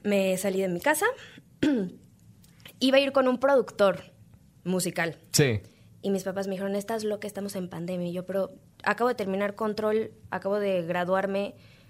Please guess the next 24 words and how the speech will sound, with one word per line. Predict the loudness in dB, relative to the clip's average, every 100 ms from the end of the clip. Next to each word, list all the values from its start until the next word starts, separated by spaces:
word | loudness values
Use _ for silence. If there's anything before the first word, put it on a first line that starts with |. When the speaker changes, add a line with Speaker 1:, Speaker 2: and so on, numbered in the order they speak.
| -20 -20 0
Speaker 1:
Para | 2 4
mí, | 2 0
mi | 0
diversión | 0 -2 -2 -2
era | 0 0 0
ir | -2
a | -2
componer | -4 -4 -2 -2 -2
con | -4
un | -4
productor. | -4 -6 -8 -2 -2 -2 -6 -20 -20 -20 -20 _ _ _ -20 -4
Este, | -2 0 -4 -4 -2 0 0 0 -2 -4 -12 _ _ _ _ _ -4
y | -2
no | 0
me | -2
dejaron. | -4 -6 -8 -8
Entonces, | -8 -6 -6 -4 -4
ahí | -2 -2
ya | -2 -4
fue | -4
cuando | -6 -4
me | -4
sentí | -4 -6 -8 -8
como | -6 -6 -6 -12